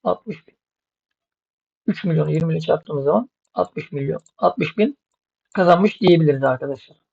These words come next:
Bu videodan altmış bin lira. Kırk dakikalık videodan altmış bin diyebiliriz. Evet, YouTube kanalıma abone olmayı unutmayın. Videoyu beğenmeyi unutmayın arkadaşlar. Diğer YouTuber'ların da, e, ne kadar para kazandığı her iki günde bir video atacağız.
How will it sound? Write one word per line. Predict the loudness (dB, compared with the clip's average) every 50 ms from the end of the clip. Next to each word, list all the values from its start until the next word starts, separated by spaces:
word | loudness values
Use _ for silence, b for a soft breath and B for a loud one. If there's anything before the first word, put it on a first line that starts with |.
| _ -2
Bu | 0 0 2
videodan | 2 2 2 4 4 4
altmış | 4 2 0 -4 -10 -16 -14 -14
bin | -12 -10
lira. | -10 -12 -12 -14 _ _ _ _ _ b b b b b b b _ _ _ _ _
Kırk | -4 -2 2 2
dakikalık | 2 2 2 0 -2 0
videodan | 0 0 0 0 0 0
altmış | 0 0 -2 -6 -14 -16 -6 -4
bin | -4 -4 -6 _ _ _ _ _ _ _ _ _ _ _ _ _ _ _ _ _ _ _ _ _ _ _ _ _ _ _ _ _ _ _ _ _ _ _ _ _ _ _ 2 6
diyebiliriz. | 8 10 10 10 8 6 4 4 0 -8 _ _ _ _ _ _ _ _ _ _ _ _ _ _ 4
Evet, | 6 8 8 6 6
YouTube | 4 4 4 4 6
kanalıma | 8 10 10 12 10 10 8 6 2 _ -6
abone | 0 2 6 8 8
olmayı | 10 10 10 8
unutmayın. | 6 4 2 2 2 4 4
Videoyu | 4 6 6 8 10
beğenmeyi | 10 10 10 8 4 0
unutmayın | 0 0 0 2 4
arkadaşlar. | 2 4 4 4 4 4 2 0 2 2
Diğer | 4 4 2
YouTuber'ların | 2 0 0 0 2 4 6 6 6 4 6 6
da, | 6 6 6 6 4
e, | 2 4 4 4 6 4 4 4
ne | 4 4
kadar | 4 4 4 4
para | 4 2 2
kazandığı | 2 0 0 0 0 2 4 4 4 4 0 _ _ _ _
her | 4 4 6
iki | 6 6 4 4
günde | 4 4 4 4 2
bir | 2 0
video | 2 6 6 6
atacağız. | 6 6 6 4 4 4 2